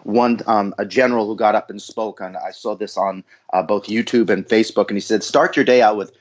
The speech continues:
making your bed." Uh, it's almost like there's these, these, these to-do lists which play a really important role. You, you've got this, this concept that you work with, with clients. It's the six-item to-do list.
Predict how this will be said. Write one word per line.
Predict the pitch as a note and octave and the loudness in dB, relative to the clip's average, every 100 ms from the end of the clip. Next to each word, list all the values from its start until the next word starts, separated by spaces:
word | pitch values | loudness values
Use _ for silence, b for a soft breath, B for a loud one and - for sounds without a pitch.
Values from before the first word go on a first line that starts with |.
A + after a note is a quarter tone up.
| _ | _
making | F#2+ A#2 B2 A#2 G#2 | -6 -4 -4 -6 -8
your | G2 | -8
bed." | E2 A2+ G2 E2 _ B B | -2 2 2 2 _ B B
Uh, | A#2 - - | -2 -2 -8
it's | - D#3+ | -6 -4
almost | - B3+ B3+ | -4 -4 -2
like | F#3 B2+ - _ _ | 0 -2 -6 _ _
there's | C3 B2 | 0 0
these, | A2 B2 - _ - | 0 -2 -4 _ -8
these, | A2+ A2+ F#2 - - | -4 -4 -6 -14 -4
these | B2+ - | -2 -2
to-do | - B2 G2 F3 G#3 | -2 -2 4 6 6
lists | A#2 - - - - b b | 6 2 -4 -10 -12 b b
which | B2 B2 - | -2 -2 0
play | D3+ C3+ | 2 4
a | |
really | A#2+ B2 D3+ C#3+ | 4 4 4 2
important | A#2+ B2+ G#2+ A2 | 2 0 0 0
role. | B2 A#2 | 0 0
You, | F3 _ b - | -6 _ b -12
you've | C#3 A3+ | -8 -2
got | B3+ A3 | 0 0
this, | C3+ - - | -2 -6 -14
this | A2+ G#2+ A2+ - C#3 C3+ _ | -14 -6 -6 -6 -10 -10 _
concept | D3 D#3 A#2 G2 | -4 -2 -4 -4
that | G#2+ A#2+ | -4 -4
you | |
work | G#2 A#2 - | 0 0 0
with, | A#2+ - | -2 -2
with | G#2+ - | -6 0
clients. | G#2 A2 A#2 G#2 | 2 2 0 -4
It's | - - B B | -6 -12 B B
the | G#2+ | -4
six-item | - D#3 - A2+ B2+ B2+ | 0 -2 -2 0 2 2
to-do | A#2 G2 G#2+ | -2 -2 2
list. | B2+ D#3 - | 2 0 -4